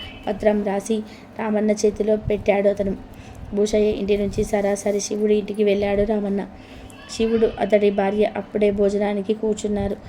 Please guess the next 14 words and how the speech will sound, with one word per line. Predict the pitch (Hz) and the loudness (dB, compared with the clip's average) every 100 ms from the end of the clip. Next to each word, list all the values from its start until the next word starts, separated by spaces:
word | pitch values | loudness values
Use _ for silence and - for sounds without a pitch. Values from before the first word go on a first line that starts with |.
| - - - - - | -14 -14 -14 -12 -4
రామన్నను | 208 214 220 214 208 202 190 | 0 2 2 2 2 0 0
చూసి | 208 226 226 220 - | -2 0 -4 -4 -4
కంచం | 202 196 226 214 | -2 0 0 0
ముందు | 202 208 | 0 0
నుంచి | 202 190 - 214 | -2 -2 0 2
లేవబోతున్న | 208 202 202 196 196 208 202 190 - | 2 2 2 4 2 0 -2 -4 -6
అతన్ని | 196 202 190 196 | -4 -2 0 0
వాదించి | 185 190 202 190 254 - - - - | 0 0 -2 -2 -6 -6 -12 -12 -8
అతని | 226 220 | -2 -2
పక్కనే | 214 214 - 208 | 0 0 2 0
పీట | 208 214 214 | 0 -2 2
వేసుకొని | 208 196 190 208 208 | 4 4 0 -2 -2
కూర్చొని, | - 214 - 214 214 | 0 -2 2 0 0
"అమ్మ, | 202 202 | -2 -2